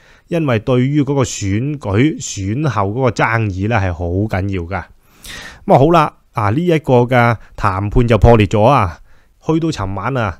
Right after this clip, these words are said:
特朗普呢就發功出奇招嘞喎。佢喺 Twitter 上邊呢，首先就講到啊，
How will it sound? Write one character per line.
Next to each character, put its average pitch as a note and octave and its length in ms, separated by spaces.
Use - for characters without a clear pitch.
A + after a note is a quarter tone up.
特 - 120
朗 B2 260
普 A2+ 180
呢 D3 60
就 A#2 140
發 G#2+ 280
功 C3 220
出 C3+ 140
奇 E2+ 280
招 A#2 220
嘞 G#2 80
喎。 F2 260
佢 C3+ 160
喺 D#3+ 100
Twitter D#3+ 380
上 G#2+ 260
邊 C#3+ 100
呢， B2+ 180
首 G#2+ 240
先 A#2+ 180
就 G#2 100
講 F#2+ 220
到 G2+ 120
啊， F2 260